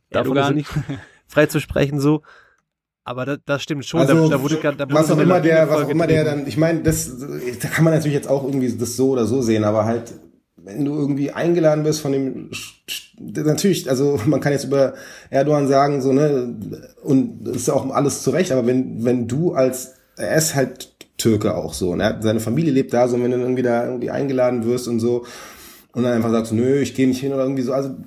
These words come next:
Speaker 3: das ist halt nicht so einfach so. Und hier stell-, ist das dann halt einfach so,
Speaker 1: Stimmt.
Speaker 3: wird das dann halt so dargestellt, so als wäre das halt voll, ich sag auch nicht, dass es cool war oder dass es der richtige
Speaker 1: Ja.
Speaker 3: Move war oder was auch immer so, aber das ist halt was anderes so.
Speaker 1: Aber gleichzeitig sagt halt, sorry, wenn ich unterbreche, aber gleichzeitig sagt halt dann LeBron James oder ein Lakers-Team oder ein Golden State-Team damals auch dann so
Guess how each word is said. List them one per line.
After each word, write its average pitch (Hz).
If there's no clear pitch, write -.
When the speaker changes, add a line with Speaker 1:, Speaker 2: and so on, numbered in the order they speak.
Speaker 3:
das 160
ist -
halt 180
nicht 160
so 151
einfach 240
so. 92
Und 92
hier 190
stell-, 170
ist -
das 156
dann 156
halt 131
einfach 151
so, 147
Speaker 1:
Stimmt. 123
Speaker 3:
wird 151
das 151
dann 139
halt 135
so 127
dargestellt, 135
so 131
als 120
wäre 127
das 117
halt 117
voll, 127
ich 127
sag 156
auch 160
nicht, -
dass 156
es -
cool 180
war 156
oder 143
dass 131
es -
der 139
richtige 135
Speaker 1:
Ja. 120
Speaker 3:
Move 151
war 139
oder 120
was 117
auch -
immer 135
so, 110
aber 113
das 113
ist 151
halt 127
was 120
anderes 135
so. 78
Speaker 1:
Aber 143
gleichzeitig 143
sagt 135
halt, 131
sorry, 131
wenn 117
ich 113
unterbreche, 113
aber 120
gleichzeitig 127
sagt 123
halt 127
dann 123
LeBron 120
James 139
oder 127
ein 87
Lakers-Team 147
oder 120
ein 120
Golden 131
State-Team 147
damals 135
auch 135
dann 127
so 131